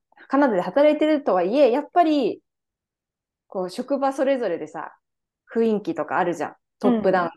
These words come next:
Speaker 1: ボトムアップとか。
Speaker 2: はいはい。
Speaker 1: 結構ね、私の働いてるところは意外とね、トップダウンで。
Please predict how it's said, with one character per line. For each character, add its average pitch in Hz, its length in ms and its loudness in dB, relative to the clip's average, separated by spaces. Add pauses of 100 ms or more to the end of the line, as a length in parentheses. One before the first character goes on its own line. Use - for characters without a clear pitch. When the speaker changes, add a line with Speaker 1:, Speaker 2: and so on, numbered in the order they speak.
(120)
Speaker 1:
ボ 170 100 -4
ト 175 140 -2
ム 175 100 -4
ア 175 60 -4
ッ 165 100 -12
プ 156 100 -8
と 139 120 -8
か。 - 240 -10
Speaker 2:
は 254 100 -4
い 226 60 -6
は 214 160 -6
い。 - 20 -4
Speaker 1:
結 311 180 0 (460)
構 165 240 0
ね、 156 360 -4 (260)
私 214 320 -4
の 220 100 0
働 208 340 2
い 185 40 -2
て 196 80 -4
る 190 100 -4
と 190 100 -8
こ 185 120 -6
ろ 165 80 -4
は - 100 -10
意 226 160 -2
外 294 240 4
と 269 100 0
ね、 226 140 0
ト 208 120 -6
ッ - 20 -10
プ 208 180 -2
ダ 208 140 0
ウ 160 80 -8
ン 151 80 -8
で。 - 180 -10